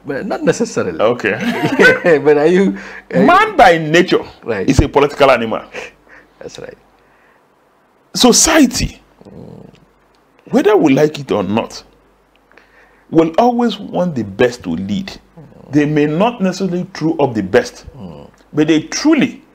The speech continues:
Speaker 2: want the best to lead. Now, if I'm opportune to work with like-minded persons, join forces with them to ensure that we get the best to lead this country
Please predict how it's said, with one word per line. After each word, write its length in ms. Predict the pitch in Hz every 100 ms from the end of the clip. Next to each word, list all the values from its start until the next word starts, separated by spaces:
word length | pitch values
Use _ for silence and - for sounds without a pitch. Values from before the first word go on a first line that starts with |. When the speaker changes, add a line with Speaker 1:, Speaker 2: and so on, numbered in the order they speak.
| _ _
Speaker 2:
want 240 | - 156 165
the 80 | 107
best 340 | 98 123 -
to 80 | 85
lead. 300 | 95 - - _ _ _ - - - _ _ _
Now, 400 | 196 294 - - _ -
if 500 | 320 349 359 339 -
I'm 200 | 175 147 135
opportune 600 | 127 131 127 196 170 135
to 100 | 127
work 380 | 120 143 160 117
with 120 | -
like-minded 1000 | 123 120 131 147 151 117 131 131 127 123
persons, 520 | 120 - - - - - 113 113 - _ _ _ _ _ _ _ _ _ _ -
join 300 | 120 196 214
forces 380 | 196 165 - -
with 120 | 107 98
them 220 | 127 104
to 80 | 127
ensure 400 | 120 117 - 190
that 140 | 170 131
we 120 | 123
get 280 | 123 - 147
the 80 |
best 300 | 104 139 131
to 100 | 113
lead 180 | 107 120
this 160 | 113 104
country 400 | 101 101 95